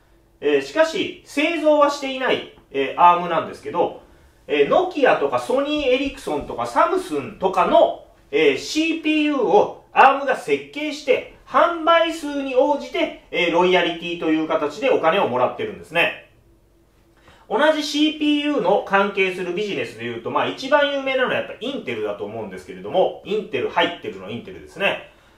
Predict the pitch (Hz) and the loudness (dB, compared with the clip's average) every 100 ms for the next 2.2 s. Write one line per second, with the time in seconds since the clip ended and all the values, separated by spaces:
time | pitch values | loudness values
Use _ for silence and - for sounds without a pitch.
0 | - 139 135 - 302 381 285 151 131 190 | -2 -2 -2 -6 -6 -6 0 2 4 6
1 | 226 - 131 220 277 302 285 277 269 262 | 4 2 -6 -4 -4 -4 -4 -4 -6 -6
2 | 262 | -6